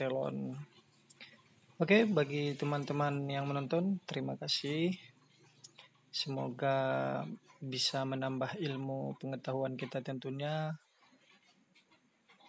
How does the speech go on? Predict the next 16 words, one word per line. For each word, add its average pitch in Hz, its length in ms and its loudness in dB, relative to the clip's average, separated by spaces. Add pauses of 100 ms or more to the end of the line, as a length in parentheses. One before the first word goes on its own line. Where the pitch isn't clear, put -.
(240)
dan 131 480 -2 (320)
videonya 131 400 -2
bermanfaat. 127 640 -2 (1500)
Oke, 180 320 4 (240)
teman-teman 143 400 0
semuanya, 156 720 2 (1120)
jam 139 240 -2
tangan 143 320 2
Charles 139 400 -2
Delon 135 320 0
ini 151 480 -2 (240)
jam 127 320 -2
tangan 131 640 -2
yang 127 400 -2
bagus, 127 480 2 (160)
yang 127 640 0